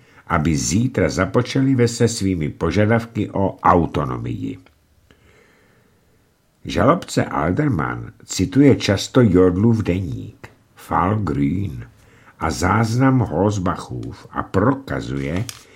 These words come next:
jak vrchní velitelství branné moci a jeho představitelé, obžalovaní Jodl a Keitel, se neštítili žádného prostředku, jak oni plánovali s vojenskou přesností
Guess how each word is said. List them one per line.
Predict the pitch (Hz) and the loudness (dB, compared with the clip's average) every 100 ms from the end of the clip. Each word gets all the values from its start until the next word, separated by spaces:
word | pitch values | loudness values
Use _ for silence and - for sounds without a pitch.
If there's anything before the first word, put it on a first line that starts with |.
| - | -8
jak | 92 80 - | -2 -2 2
vrchní | 101 - 151 151 | 2 2 0 2
velitelství | 98 123 143 85 71 - - 67 | 4 2 2 -2 -6 -8 -6 -6
branné | 62 90 98 80 | -2 -2 -2 -2
moci | 60 60 - 76 90 - | -4 -10 -10 -4 -4 -4
a | - | 2
jeho | 98 104 | 4 6
představitelé, | 104 - 151 - 78 71 64 80 76 78 110 127 - - | 4 -2 -6 -6 -8 -6 -6 -4 -4 -2 -4 -6 -14 -8
obžalovaní | 98 92 98 98 92 90 78 69 64 | 0 2 4 4 4 2 0 -4 -2
Jodl | 76 78 76 104 107 | -2 -2 -2 -2 -4
a | 73 | -8
Keitel, | - 71 64 - 82 135 - _ _ _ - | -6 -6 -6 -4 -2 -2 -4 _ _ _ -18
se | - 101 | -4 0
neštítili | 85 113 156 - 160 170 - 156 143 127 | 2 2 2 0 -2 -4 0 2 4 4
žádného | 95 113 135 139 143 139 143 | 2 2 2 2 2 2 0
prostředku, | - 131 135 - 131 - - - - _ _ | -2 -2 -2 -8 -14 -14 -14 -14 -16 _ _
jak | 98 104 104 - | 2 2 0 -2
oni | 180 160 90 69 - _ _ _ - | 0 2 2 0 -4 _ _ _ -2
plánovali | 98 98 95 101 95 98 120 | 4 4 4 2 2 0 -2
s | - - | -4 -2
vojenskou | 78 113 135 139 - 131 | 2 4 4 2 -2 -2
přesností | 123 - 151 - 82 78 - 78 80 87 | -2 -4 -6 -6 -10 -10 -10 -8 -6 -6